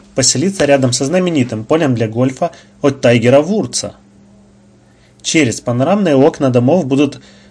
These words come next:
прекрасно видны его живописное пространство с зелеными дорожками. Концепция разработана для покупателей,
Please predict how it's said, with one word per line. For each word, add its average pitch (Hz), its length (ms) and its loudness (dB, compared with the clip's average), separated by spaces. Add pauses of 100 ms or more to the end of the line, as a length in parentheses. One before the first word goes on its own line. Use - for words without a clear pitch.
(140)
прекрасно 143 480 2
видны 123 360 0
его 147 380 2
живописное 127 720 0
пространство 131 760 0
с 127 40 -6
зелеными 120 440 0
дорожками. 110 560 -2 (1900)
Концепция 139 680 -2 (320)
разработана 147 640 0
для 131 120 2
покупателей, 131 680 -2